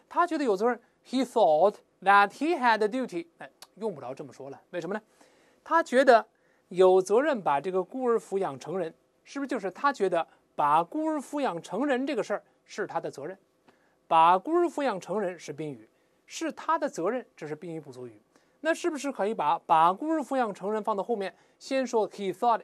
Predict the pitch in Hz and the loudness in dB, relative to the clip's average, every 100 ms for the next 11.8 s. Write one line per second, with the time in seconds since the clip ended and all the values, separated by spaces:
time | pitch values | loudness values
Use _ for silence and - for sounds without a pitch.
0 | - 165 131 - - _ _ _ _ - | -2 -4 -4 -8 -14 _ _ _ _ -8
1 | 320 370 - 285 233 165 160 - _ - | -2 -2 -2 -4 -4 -6 -12 -14 _ -8
2 | 190 175 175 151 170 - _ 170 165 143 | -6 -6 -8 -6 -8 -8 _ -12 -12 -12
3 | 147 139 139 - _ _ _ 240 254 214 | -16 -16 -18 -20 _ _ _ 0 0 0
4 | 214 226 214 202 156 139 190 - _ - | -2 -2 -2 -2 -4 -4 -4 -6 _ -2
5 | 175 185 160 165 208 214 - 175 151 131 | -2 0 -6 -2 0 -2 -4 -6 -6 -8
6 | 135 165 262 311 262 - _ _ 160 175 | -6 -4 -4 -6 -10 -16 _ _ -12 -6
7 | 175 175 _ _ _ _ 156 143 196 165 | -6 -6 _ _ _ _ -16 -8 -2 -2
8 | 156 143 135 120 131 120 131 139 - - | -2 -8 -12 -10 -12 -12 -10 -10 -10 -14
9 | _ _ _ 139 151 151 139 131 131 151 | _ _ _ -14 -10 -8 -8 -10 -8 -10
10 | _ - 113 _ _ _ _ _ - 269 | _ -20 -20 _ _ _ _ _ -8 -4
11 | 247 339 330 294 196 165 - - | -2 4 4 2 -2 -4 -4 -14